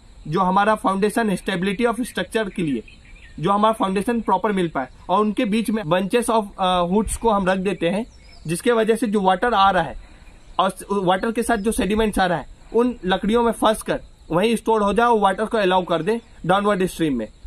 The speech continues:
तो कुछ इस प्रकार से हमारा temporary गली control structure दिखता है। आप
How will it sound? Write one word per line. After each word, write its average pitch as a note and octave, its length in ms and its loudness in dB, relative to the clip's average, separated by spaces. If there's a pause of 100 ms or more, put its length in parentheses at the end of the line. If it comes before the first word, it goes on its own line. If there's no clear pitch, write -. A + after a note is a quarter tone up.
(160)
तो A3+ 120 0
कुछ C4 260 -2
इस A#3+ 160 -2
प्रकार A3 440 0
से A#3+ 80 2
हमारा G#3 380 2
temporary F#3+ 600 -2 (320)
गली G3+ 180 2
control G#3+ 400 0 (140)
structure G3+ 400 -4
दिखता D#3+ 360 -4
है। - 120 -12 (1200)
आप - 140 0